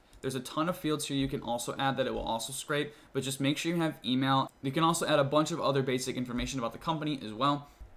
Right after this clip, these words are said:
And then from here, all we gotta do is just turn on the plugin.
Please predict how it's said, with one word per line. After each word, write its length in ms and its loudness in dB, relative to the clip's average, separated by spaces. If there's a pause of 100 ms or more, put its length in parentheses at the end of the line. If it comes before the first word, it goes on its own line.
And 100 -2
then 160 4
from 200 -2
here, 400 0
all 140 4
we 100 4
gotta 180 4
do 240 2
is 180 -4
just 200 -4
turn 240 0
on 200 0
the 60 0
plugin. 360 -4